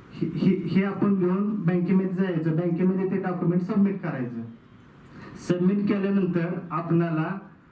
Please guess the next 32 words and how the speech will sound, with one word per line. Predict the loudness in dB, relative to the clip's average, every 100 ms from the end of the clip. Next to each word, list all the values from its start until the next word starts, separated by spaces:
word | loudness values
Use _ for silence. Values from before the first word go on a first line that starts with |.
| -20 -20 -18 -16 0
नंतर | 2 4 2 0 0 -4
ज्यावेळेस | -2 -2 -2 0
लोन | 2 2
डिस्बर्स | 2 0 0 0
होतं | -2 -2 -6 -10 -18 -20 -20 -6
त्यावेळेस | -2 0 0 -2 -4 -14 -10 -2
लोन | 0 0
अकाउंट | -2 -2 -2 -2
स्टेटमेंट, | -2 -2 -2 -2 -4 -6
डिस्बर्स | -4 -2 0 -2 -2
लेटर, | -2 -2 -2 -4 -4
ईएमआय | 0 0 0 -2
शेड्यूल | -2 -2 0 -2 -4 -8 -14 -20 -14 -4
हे | -2
जे | 0
काही | 0 0
बँकेचे | 2 2 0 0 2
डॉक्युमेंट | 0 -2 -4 -2 -2
आहेत | -4 -6 -6 -10 -12 -6
ते |
परत | -4 -2 -4
आपण | -2 -2
पोर्टलला | 0 -2 -2 -2 -2
सबमिट | -2 -4 -4
करायचे. | -4 -6 -6 -8 -14 -18 -20 -2
पोर्टलला | 0 2 0 0 0
सबमिट | 2 2 2 0
केल्यानंतर | 0 0 0 0 -2 -4 -6 -4
क्लेम | 0 2
फॉर्म | 2 0 0
जनरेट | 0 0 2
होतो. | 0 -2 -4 -8